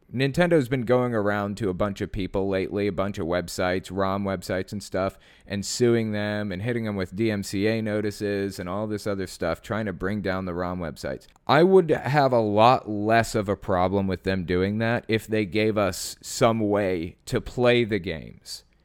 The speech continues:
If they gave us a way to play them that didn't require us to buy them, f-,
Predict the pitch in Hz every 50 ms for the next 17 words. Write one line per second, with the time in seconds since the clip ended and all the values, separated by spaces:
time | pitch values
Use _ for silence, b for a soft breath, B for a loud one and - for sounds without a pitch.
0 | _ _ - 117 113 107 123 135 135 139 139 123 98 b b b b b b b
1 | 95 101 127 143 160 156 165 151 - 147 139 131 127 127 120 113 - - 113 110
2 | 110 107 104 98 104 104 104 101 101 98 - - - 101 107 104 - 92 98 98
3 | - 127 135 110 - 101 101 - - 110 107 104 104 98 95 95 87 87 - -
4 | - 101 82 - 95 92 95 95 90 78 85 71 71 78 - -